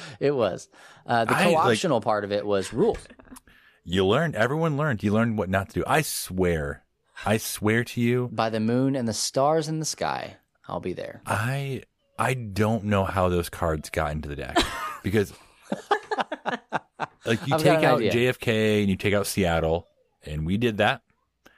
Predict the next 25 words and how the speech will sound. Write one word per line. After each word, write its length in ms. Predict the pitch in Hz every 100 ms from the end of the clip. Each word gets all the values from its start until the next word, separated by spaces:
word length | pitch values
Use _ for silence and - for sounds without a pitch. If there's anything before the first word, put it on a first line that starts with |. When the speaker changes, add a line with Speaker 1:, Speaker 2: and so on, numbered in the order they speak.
| _ _ _ -
Speaker 2:
And 120 | 80
I 80 | 76
put 240 | - 101
them 140 | 113 117
in, 180 | 117
in 100 | 113 85
a 20 |
s-, 240 | - - -
very 240 | 80 80
strategic 600 | - - - 101 131 -
way 140 | 123
back 260 | 117 - -
into 100 | 127
the 60 | 131
package, 560 | 131 123 139 - - _ _ _ _
facing 380 | 101 101 135
each 100 | 131
other, 180 | 131 131
so 160 | 120 87
you 60 |
knew 220 | 85 98 107
which 200 | 107 -
was 140 | 110
which, 420 | 120 123 - - _ _ _
and 640 | 80 82 85 85 82 80